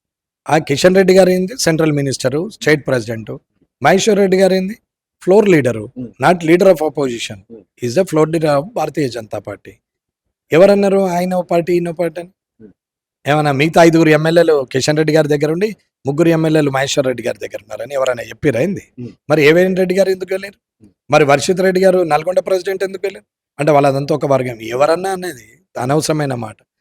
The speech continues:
Speaker 2: Hmm.
Speaker 1: అది వెళ్ళాలా సుంకిశాలకనే all of sudden గా డిసైడ్ చేసిర్రు.
Speaker 2: Hmm.
Speaker 1: అందరు ఎమ్మెల్యేలే ఎవరి వాళ్ళు షెడ్యూల్ ఉన్నాయి.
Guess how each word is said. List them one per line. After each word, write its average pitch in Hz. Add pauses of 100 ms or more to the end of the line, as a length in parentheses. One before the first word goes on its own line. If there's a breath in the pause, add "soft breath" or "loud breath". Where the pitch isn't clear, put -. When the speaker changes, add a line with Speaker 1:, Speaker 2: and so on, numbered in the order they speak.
Speaker 2:
Hmm. 98 (180)
Speaker 1:
అది 143 (560)
వెళ్ళాలా 175
సుంకిశాలకనే 170
all 180
of 185 (100)
sudden 185
గా 247
డిసైడ్ 214
చేసిర్రు. 120 (160)
Speaker 2:
Hmm. 113 (580)
Speaker 1:
అందరు 180
ఎమ్మెల్యేలే 202
ఎవరి 214
వాళ్ళు 208
షెడ్యూల్ 208
ఉన్నాయి. 131